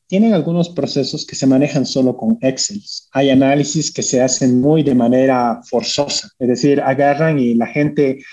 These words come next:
eh, pregunta y dice, "No, yo quiero mi pedido lo más pronto posible", y ya está, en vez de ir hacia el análisis y hacia los datos, como pensaríamos que debería ser.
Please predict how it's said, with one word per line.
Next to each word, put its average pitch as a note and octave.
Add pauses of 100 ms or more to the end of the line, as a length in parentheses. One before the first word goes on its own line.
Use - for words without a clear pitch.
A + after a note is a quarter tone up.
(260)
eh, B2
pregunta D3+
y B2+
dice, C#3+
"No, F#3+
yo F3+
quiero F3
mi D3
pedido D#3
lo C#3+
más C#3+
pronto D3
posible", D#3
y C3
ya C3
está, D3+ (140)
en C3+
vez C#3+
de B2+
ir C3+
hacia A#2+
el A2+
análisis A#2+
y A#2
hacia A2+
los A2+
datos, B2+
como A#2+
pensaríamos C3
que A2+
debería A2
ser. -